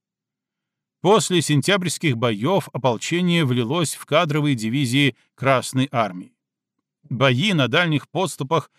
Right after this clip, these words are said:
превратили ополченцев в солдат. Война учит каждый час, каждый день без перерыва, учит надежно. Когда зимой сорок первого, сорок второго один из нас сидел в мерзлых окопах за Шушарами,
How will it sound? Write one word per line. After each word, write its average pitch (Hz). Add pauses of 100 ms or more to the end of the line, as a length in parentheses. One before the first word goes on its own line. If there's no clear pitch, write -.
(160)
превратили 143
ополченцев 151
в -
солдат. 117 (420)
Война 143
учит 208
каждый 165
час, 139 (180)
каждый 175
день 143
без 151
перерыва, 147 (240)
учит 156
надежно. 131 (720)
Когда 135
зимой 139
сорок 185
первого, 131
сорок 170
второго 131
один 127
из 107
нас 147
сидел 127 (160)
в 107
мерзлых 135
окопах 139
за 135
Шушарами, 117